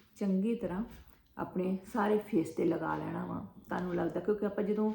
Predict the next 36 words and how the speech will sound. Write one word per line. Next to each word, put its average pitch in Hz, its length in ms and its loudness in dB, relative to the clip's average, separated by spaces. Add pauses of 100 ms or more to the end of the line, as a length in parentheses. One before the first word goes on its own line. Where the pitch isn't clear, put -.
(800)
ਆਮ 208 280 8
ਆਪਾਂ 214 200 2
ਘਰਾਂ 202 260 2
'ਚ 214 100 0
ਹੁੰਦੇ 208 180 4
ਤੇ 220 120 0
ਆਪਾਂ 208 200 0
ਆਪਣੇ 208 360 4 (420)
ਕੱਪੜੇ 247 340 4
ਇਸ 240 120 4
ਤਰ੍ਹਾਂ 226 220 2
ਦੇ 214 100 6
ਪਾ 202 200 4
ਸਕਦੇ 196 300 2
ਹਾਂ 226 80 4
ਕਿ 226 160 0
ਆਪਾਂ 214 300 0
ਆਪਣੇ 208 320 0 (400)
ਗਲੇ 190 260 6 (200)
ਤੱਕ, 202 200 2
ਇੱਥੋਂ 208 300 2
ਤੱਕ 190 260 -2 (340)
ਆਰਾਮ 240 320 6
ਨਾਲ 240 140 4
ਲਗਾ 175 280 2
ਸਕਦੇ 143 340 -4
ਹਾਂ - 60 -4
ਉਹਨੂੰ। 185 160 -6 (440)
ਪੂਰੇ 214 200 0
ਫੇਸ 190 320 -2
'ਤੇ 190 80 0
ਲਗਾਉਣ 185 280 -4
ਤੋਂ 185 160 -4
ਬਾਅਦ 180 240 -2 (560)
ਤੁਸੀਂ 190 300 -2
ਉਹਨੂੰ 190 320 0